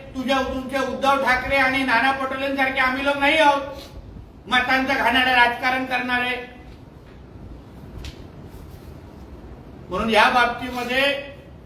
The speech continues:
आमची भूमिका सरळ स्पष्ट आहे. घडलेली घटना निश्चित पद्धतीने वेदना देणारी आहे,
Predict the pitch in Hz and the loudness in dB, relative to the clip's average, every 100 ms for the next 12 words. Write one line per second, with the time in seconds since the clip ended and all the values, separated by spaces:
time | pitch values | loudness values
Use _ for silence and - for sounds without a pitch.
0 | - - - - - - - 180 214 226 | -20 -20 -20 -20 -20 -20 -8 -2 -2 -2
1 | 240 214 226 247 240 226 220 226 - 233 | -4 -2 -2 0 2 2 0 0 -2 -4
2 | 233 233 262 277 294 - - - - - | -4 0 4 4 4 -6 -14 -18 -20 -20
3 | - - - - - - - 175 214 226 | -20 -20 -20 -20 -20 -20 -8 0 0 2
4 | 254 254 208 208 - 247 262 277 - - | 2 2 0 -2 -2 0 2 2 -2 -14
5 | - - - - - - - 170 233 240 | -14 -14 -14 -16 -18 -18 -14 -8 -4 -4
6 | 277 277 247 240 233 247 240 220 214 226 | -2 -2 0 -2 -2 -2 0 0 2 0
7 | 240 233 240 254 254 285 | 0 2 2 4 4 4